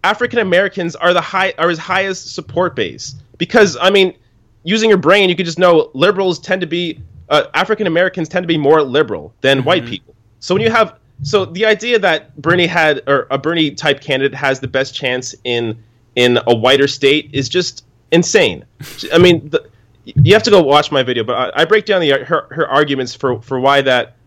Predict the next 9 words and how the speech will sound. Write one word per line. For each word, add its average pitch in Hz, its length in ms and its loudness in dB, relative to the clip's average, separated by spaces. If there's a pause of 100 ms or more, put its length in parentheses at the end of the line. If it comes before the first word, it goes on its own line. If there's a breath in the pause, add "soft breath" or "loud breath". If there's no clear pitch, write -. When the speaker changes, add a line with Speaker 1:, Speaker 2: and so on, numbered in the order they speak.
(120)
Speaker 1:
for 131 120 -8
why, 135 260 2
um, 110 400 0 (360)
she - 200 -6
thought 127 440 2 (100)
Montana 123 460 0
was 113 160 -2
the 104 80 -4
perfect - 600 -6